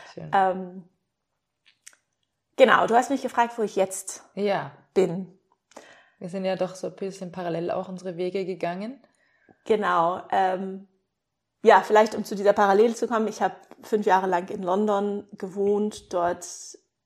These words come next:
Speaker 2: ein Yoga-Studio geleitet, als Yogalehrerin gearbeitet. Ich habe alle von Umas Ausbildung gem-, gemacht. Das war noch vor Pandemie.
Speaker 1: Mhm.
Speaker 2: Und ich habe regelmäßig, also ich glaub, zwischen zweitausendsechzehn und zweitausendachtzehn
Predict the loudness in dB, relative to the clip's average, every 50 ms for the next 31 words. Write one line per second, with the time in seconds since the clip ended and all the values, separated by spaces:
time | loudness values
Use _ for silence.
0 | _ _ -12 -8 -4 0 2 2 2 0 -2 -6 -6 -4 0 0 2 2 2 0
1 | -2 -4 -8 -4 -2 -2 -2 -2 -4 -6 -6 -8 -4 -4 -4 -2 -2 -2 -4 -4
2 | -6 -6 -8 -10 -10 -8 -4 -4 -4 -4 -4 -6 -8 -10 -12 -12 -14 -18 -18 -14
3 | -14 -16 -16 -16 -20 -20 -20 -20 -20 -20 -20 -20 _ _ _ 6 6 6 6 2
4 | -2 -4 -6 -4 -4 -6 -6 -6 -6 -6 -6 -6 -8 -8 -4 -2 -2 -2 -2 -2
5 | -2 0 0 0 -2 -4 -4 -4 -4 -4 -6 -8 -10 -16 -20 _ _ _ -4 -2
6 | -2 -4 -4 -6 -12 -14 -12 -10 -10 -10 -10 -10 -12 -14 -18 -20 -20 -20 -12 -2
7 | 0 0 0 2 0 -2 -2 0 0 0 0 2 0 2 0 0 -2 -2 -4 -4
8 | -4 -4 -6 -8 -8 -6 0 0 0 0 0 -2 -4 -2 0 -2 -2 -2 -2 -2
9 | -2 -2 0 -2 -2 -2 -4 -4 -2 -2 -2 -2 -2 -6 -10 -18 -20 -20 -20 _
10 | _ _ _ _ -20 -20 -20 -20 _ _ 2 2 2 2 4 6 6 6 4 0
11 | -8 -18 -20 -16 -10 -8 -8 -6 -6 -8 -8 -10 -14 -6 -2 -2 -2 -2 -2 -2
12 | -4 -4 -4 -6 -10 -12 -8 -4 -2 -2 -2 -4 -10 -14 -10 -8 -6 -6 -6 -8
13 | -10 -12 -8 -6 -6 -6 -4 -8 -10 -12 -12 -16 -12 -8 -6 -6 -6 -8 -14 -20
14 | _ -10 -6 -4 -4 -4 -4 -6